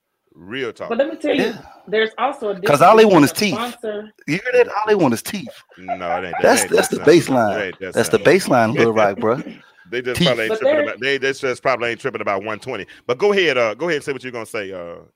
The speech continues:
Speaker 1: Melinda.
Speaker 2: What I wanna say is there's a difference between a sponsor and a provider. A provider is typically a man, you don't have to tell him what to do when it comes to the needs of his looking good. I wanna, uh, make sure that when we out, that, you know, we ride in the nicest cars. And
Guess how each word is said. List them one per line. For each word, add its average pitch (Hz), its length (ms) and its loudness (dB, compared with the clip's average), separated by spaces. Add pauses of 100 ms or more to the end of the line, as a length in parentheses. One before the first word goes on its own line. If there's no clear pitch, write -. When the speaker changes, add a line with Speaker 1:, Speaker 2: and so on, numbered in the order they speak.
(120)
Speaker 1:
Melinda. 92 340 -12 (760)
Speaker 2:
What 247 140 -4
I 302 40 -2
wanna 277 140 -8
say 262 140 -6
is 208 60 -10
there's 302 220 -6
a 240 40 -16
difference 233 300 -12
between 196 160 -14
a 170 80 -16
sponsor 277 580 -14
and 208 120 -16
a 170 40 -18
provider. 165 460 -18
A - 80 -14
provider 202 500 -8
is 180 260 -12 (140)
typically 214 420 -10
a 165 80 -6
man, 180 440 -12 (320)
you 190 100 -12
don't 226 120 -4
have 208 140 -6
to - 60 -20
tell 202 280 -6
him 170 100 -16
what 156 160 -10
to 156 80 -20
do 156 140 -8
when 160 120 -14
it 156 100 -18
comes 160 240 -18
to 165 60 -12
the 156 100 -14
needs 170 360 -14
of 160 160 -8
his 160 220 -10
looking 196 280 -8
good. 165 380 -10 (480)
I 156 80 -8
wanna, 170 300 -4
uh, 156 540 -8
make 190 260 -4
sure 185 160 -4
that 175 280 -2
when 160 200 -10
we 196 200 -2
out, 180 340 -4
that, 156 120 -10 (140)
you 175 160 -10
know, 156 160 -10
we 180 160 -10
ride 170 260 -4
in 165 100 -10
the 165 80 -12
nicest 175 460 -12
cars. 170 520 -4
And 151 100 -16